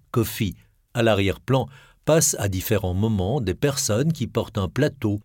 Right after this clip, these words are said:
Elles débarrassent les tables. Le couple est silencieux et se regarde seulement de temps à autre. L'homme et la femme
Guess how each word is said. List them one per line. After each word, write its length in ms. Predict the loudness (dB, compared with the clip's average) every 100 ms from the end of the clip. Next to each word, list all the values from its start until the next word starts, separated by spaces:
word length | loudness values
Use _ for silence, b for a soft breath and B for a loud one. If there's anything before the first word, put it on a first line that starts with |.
| _
Elles 160 | -2 0
débarrassent 520 | 0 0 0 -2 -2
les 100 | -2
tables. 420 | -2 -4 -4 -12 _ -6
Le 120 | -4
couple 420 | 0 -2 0 -4 -4 -4
est 100 | -2
silencieux 760 | 0 0 0 0 -2 -2 -6 -8 -4
et 80 | -2
se 160 | 0
regarde 400 | 2 2 2 0
seulement 400 | 0 0 0 0
de 120 | -2
temps 280 | -2 -2 -2
à 120 | -2
autre. 420 | -2 -4 -10 -20 -20 _ _
L'homme 240 | -2 -2 0
et 60 |
la 160 | -2 -4
femme 500 | -4 -2 0 0